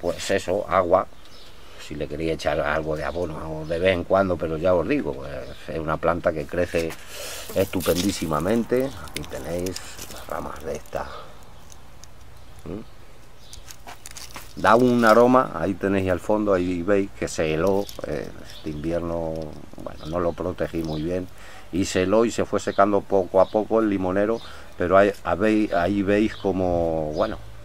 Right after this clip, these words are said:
va, digamos, empezando a brotar, por decirlo de alguna manera. Y ya digo que aquí tenéis su florecilla, una planta, digamos, perenne,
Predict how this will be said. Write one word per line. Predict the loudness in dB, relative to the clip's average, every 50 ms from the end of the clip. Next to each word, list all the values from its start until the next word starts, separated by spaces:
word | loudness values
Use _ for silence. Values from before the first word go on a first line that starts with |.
| -14 -8 -2 2
va, | 6 8 10 10 10 10 10 10 8 6 4
digamos, | 2 2 2 2 2 2 0 -2
empezando | -2 -4 -2 2 4 4 4 6 6 6
a | 4
brotar, | 4 2 -2 -2 4 6 8 8 8 8 4
por | 2 -2 -2 -2
decirlo | -2 -4 -4 -4 -2 -2 0 2
de | 2
alguna | 0 0 -2 -6 -6 -4
manera. | -4 -2 0 0 2 0 0 -2 -4 -10 -10 -10 -10 -10 -14 -14 -14 -14 -14 -14 -16 -14 -14 -14 -14 -14 -14 -14 -14 -10 -10 -8 -8 -8 -10 -12 -12 -12 -10 -10 -10 -10 -4
Y | -2 2
ya | 8 8 10 10
digo | 10 8 8 6 4
que | 4 4 6 6 6 6 6 4 4 2 2 0 -2 -4 -6 -6 -4
aquí | -2 -2 0 0 0 2
tenéis | 4 4 6 6 4 2
su | 0 -2 -4
florecilla, | 0 2 2 4 4 2 4 4 4 8 8 8 8
una | 8 8 6 6
planta, | 8 6 6 6 8 6 6 6 6
digamos, | 6 4 4 4 4 4 2
perenne, | 4 4 6 8 8 8 6 4 2 2 0